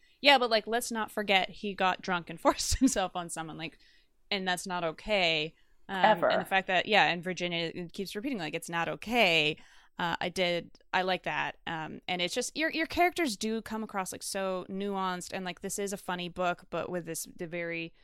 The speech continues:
Speaker 1: sort of, some dark, very dark undertones, um, between,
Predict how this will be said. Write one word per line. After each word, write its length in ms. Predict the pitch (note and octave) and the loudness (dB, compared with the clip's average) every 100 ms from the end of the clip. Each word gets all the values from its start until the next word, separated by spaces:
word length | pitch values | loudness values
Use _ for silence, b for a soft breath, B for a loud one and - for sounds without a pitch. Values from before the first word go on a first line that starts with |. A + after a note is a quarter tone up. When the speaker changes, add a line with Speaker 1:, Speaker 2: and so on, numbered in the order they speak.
| b b b _ | b b b _
Speaker 1:
sort 220 | - F#3+ | -10 -8
of, 60 | |
some 200 | - A3+ | -4 -4
dark, 340 | G#3 G3 F#3+ F3+ | -2 2 2 2
very 320 | G3+ G3+ G3 | 0 2 2
dark 400 | F#3 F3 F3 - F3+ | 0 0 0 -2 -6
undertones, 880 | F3+ F#3+ - E3+ D#3+ D#3 D#3 - - | -4 -4 -6 -8 -8 -8 -8 -10 -10
um, 400 | F3 D#3+ D#3+ D#3 - b b | -10 -10 -10 -12 -16 b b
between, 680 | - - F3 E3 D#3+ D#3+ | -14 -10 -8 -8 -8 -10